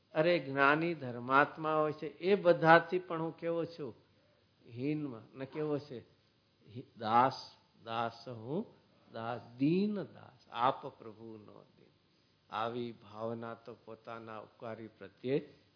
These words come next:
નિરંતર હોવી જોઈએ. એમ ન સમજવું કે અમને થોડું ઘણું તો આવડતું હતું,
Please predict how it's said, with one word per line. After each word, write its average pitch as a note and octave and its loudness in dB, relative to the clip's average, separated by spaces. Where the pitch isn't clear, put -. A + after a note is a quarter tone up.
નિરંતર A#2 -6
હોવી A#2 -10
જોઈએ. A#2+ -6
એમ C#3 2
ન C#3+ 0
સમજવું C#3 -2
કે C3+ 0
અમને C3+ -4
થોડું C3+ 0
ઘણું A#2+ -6
તો D3 -2
આવડતું C3+ 2
હતું, B2+ -6